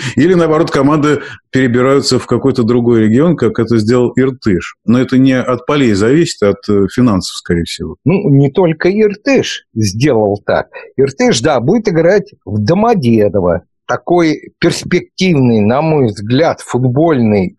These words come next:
Speaker 2: клуб «Акрон» из Тольятти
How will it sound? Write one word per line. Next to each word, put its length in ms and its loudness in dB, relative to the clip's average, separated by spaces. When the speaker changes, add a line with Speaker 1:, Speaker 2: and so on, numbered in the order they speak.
Speaker 2:
клуб 400 -2
«Акрон» 640 -2
из 180 -4
Тольятти 680 -2